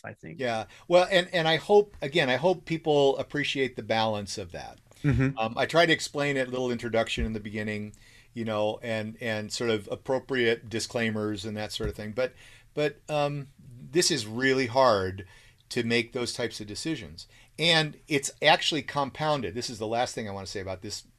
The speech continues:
Speaker 2: section, but it's actually compounded because at the same time that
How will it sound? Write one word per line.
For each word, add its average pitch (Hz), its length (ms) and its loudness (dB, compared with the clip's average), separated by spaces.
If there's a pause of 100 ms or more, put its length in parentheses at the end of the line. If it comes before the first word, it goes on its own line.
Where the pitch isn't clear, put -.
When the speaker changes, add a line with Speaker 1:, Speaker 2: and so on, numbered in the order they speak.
(100)
Speaker 2:
section, 85 480 -10
but 107 180 -4 (600)
it's 147 160 0
actually 170 260 4
compounded 151 840 -2
because 110 640 -4 (600)
at 131 160 -2
the 131 40 -4
same 175 360 -2
time 156 680 0
that 110 480 0